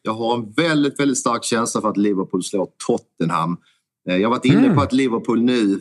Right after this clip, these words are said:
Speaker 1: för omväxlings skull, får man säga, slipper spela i Europa, om du förstår vad jag menar med
Speaker 2: Ja.
Speaker 1: slipper, Thomas. Eh, har dessutom inte varit kvar i några inhemska kupper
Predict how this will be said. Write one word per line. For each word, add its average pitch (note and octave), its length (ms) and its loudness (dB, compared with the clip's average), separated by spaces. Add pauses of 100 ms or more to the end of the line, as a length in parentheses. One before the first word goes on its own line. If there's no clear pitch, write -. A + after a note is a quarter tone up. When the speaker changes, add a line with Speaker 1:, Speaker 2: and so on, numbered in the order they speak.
Speaker 1:
för G2+ 300 -2
omväxlings B2+ 640 2
skull, C3+ 300 0
får A2+ 120 -4
man A2 140 2
säga, A#2 380 0
slipper - 540 -2
spela D3 320 0
i B2+ 120 0
Europa, A#2 240 -2
om G#2 100 0
du G#2+ 40 -2
förstår B2 160 -2
vad A#2 80 0
jag A2 80 0
menar A2+ 160 0
med C#3 100 4
Speaker 2:
Ja. B2+ 60 4
Speaker 1:
slipper, E3 220 0
Thomas. F#2 420 -2 (420)
Eh, F#2 460 0
har G#2+ 120 -2
dessutom A2 420 -2
inte B2+ 140 -2
varit A2+ 220 -2
kvar G#2+ 180 0
i F#2+ 40 0
några G2 260 0
inhemska G#2 640 0
kupper F#2 640 -2